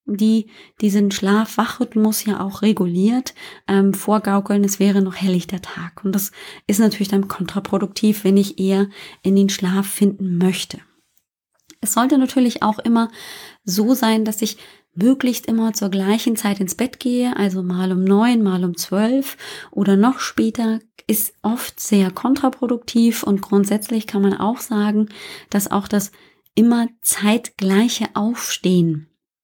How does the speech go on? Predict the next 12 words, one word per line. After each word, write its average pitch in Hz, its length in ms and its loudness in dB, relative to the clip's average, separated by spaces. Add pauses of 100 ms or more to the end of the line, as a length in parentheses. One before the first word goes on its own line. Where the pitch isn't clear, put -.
dem 202 220 4
Körper 220 480 0 (480)
Rhythmik 180 580 0 (100)
gibt 196 320 -2
und 180 380 -6
der 196 100 -6
Körper 220 500 -2
liebt 202 460 0
einfach 196 520 0
Routinen 202 600 2 (320)
und - 400 -8
Rhythmiken. 170 640 -4